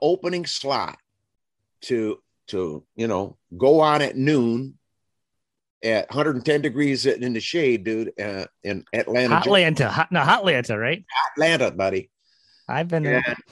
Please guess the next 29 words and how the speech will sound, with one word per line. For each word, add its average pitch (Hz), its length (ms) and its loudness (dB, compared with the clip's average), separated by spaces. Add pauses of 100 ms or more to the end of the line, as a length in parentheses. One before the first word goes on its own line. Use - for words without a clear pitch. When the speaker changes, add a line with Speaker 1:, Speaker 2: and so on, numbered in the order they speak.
Speaker 1:
And, 139 260 -8
Speaker 2:
<laughs> 135 60 -10
Speaker 1:
and 123 240 -2
they, 127 240 2
and 127 180 0
they 131 100 2
took 151 240 -4
a 139 60 0
reduced 131 580 -2
fee 127 760 -2
on, 117 440 -6
on 113 280 -2
doing 120 240 2
the 113 80 -2
legal 117 360 -2
work 107 380 -4
and, 98 300 -8
and 104 180 -4
got 113 280 2 (260)
their 110 180 2
band, 104 500 0
us, 110 460 -4 (1000)
that 104 280 0
opening 110 320 -2
slot. 107 400 -2
And 127 160 0
that 160 220 2
was 131 180 -2
really 135 420 -2